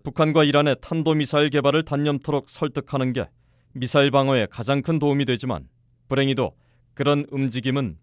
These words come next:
보이지 않고 있다는 겁니다. 위너필드 미국 합참 부의장은 하지만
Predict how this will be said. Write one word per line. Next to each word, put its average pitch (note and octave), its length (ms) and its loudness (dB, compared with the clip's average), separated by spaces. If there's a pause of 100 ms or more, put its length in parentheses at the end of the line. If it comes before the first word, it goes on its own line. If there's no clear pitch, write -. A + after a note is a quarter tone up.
(120)
보이지 B2+ 300 -2
않고 G2 260 -4
있다는 G2+ 260 -6
겁니다. E2+ 380 -12 (580)
위너필드 D3+ 640 2 (200)
미국 C#3 360 -4
합참 D3+ 380 -2
부의장은 C3+ 500 0
하지만 A#2+ 460 -6